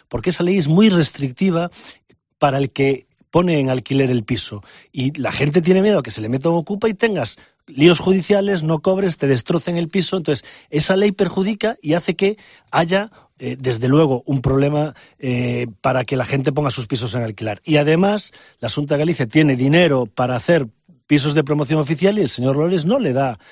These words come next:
los terrenos de la forma que habían acordado. Por lo tanto, la, la Xunta en presupuestos tiene dinero para vivienda de protección oficial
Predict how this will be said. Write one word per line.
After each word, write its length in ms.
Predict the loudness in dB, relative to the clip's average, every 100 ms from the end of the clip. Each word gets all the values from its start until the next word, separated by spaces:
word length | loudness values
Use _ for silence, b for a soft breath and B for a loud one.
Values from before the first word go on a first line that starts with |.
| B B
los 200 | -6 -4
terrenos 500 | -4 -2 -2 -2 -6 -10
de 120 | -6
la 80 | -4
forma 280 | -2 -2 -2
que 100 | 0
habían 300 | 0 0 -2
acordado. 500 | -4 -2 0 0 -2
Por 140 | -6
lo 80 | -6
tanto, 260 | -4 -2 -2
la, 140 | -2 -6
la 160 | -8 -4
Xunta 340 | 2 2 4
en 40 | -2
presupuestos 580 | -2 -2 -2 0 -4 0
tiene 200 | 2 2
dinero 280 | 2 2
para 200 | 0 -2
vivienda 300 | -2 -2 -2
de 80 | -2
protección 360 | -4 -8 -6 -6
oficial 400 | -4 0 0